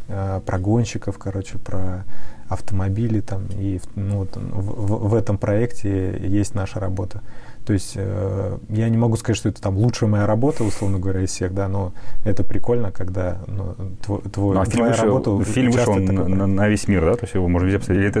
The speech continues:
Speaker 2: это российский сугубо?
Speaker 1: Ну, это российский, да, проект, но он такой масштабный, то есть на самом деле
Speaker 2: Мгм.
Speaker 1: он очень круто снят.
Speaker 2: То есть в Ютубе есть этот фильм?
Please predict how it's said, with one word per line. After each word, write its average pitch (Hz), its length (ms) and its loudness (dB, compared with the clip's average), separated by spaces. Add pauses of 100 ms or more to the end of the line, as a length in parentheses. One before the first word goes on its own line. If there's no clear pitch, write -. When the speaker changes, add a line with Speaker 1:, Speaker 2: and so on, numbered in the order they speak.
(100)
Speaker 2:
это 104 100 4
российский 98 320 -2
сугубо? 92 280 2
Speaker 1:
Ну, 160 160 2
это 151 280 2
российский, 143 460 0
да, 104 200 2
проект, 98 460 -2
но 110 360 0
он 113 160 0
такой - 340 0
масштабный, - 520 6
то - 140 4
есть - 140 2
на 101 140 -2
самом 107 180 -6
деле 95 180 0
Speaker 2:
Мгм. 85 160 -2 (280)
Speaker 1:
он 104 140 0
очень 98 160 -4
круто 104 280 -2
снят. 117 300 -4
Speaker 2:
То - 80 -8
есть - 80 -6
в - 40 0
Ютубе 98 360 2
есть 92 220 0
этот - 120 -14
фильм? 71 160 -8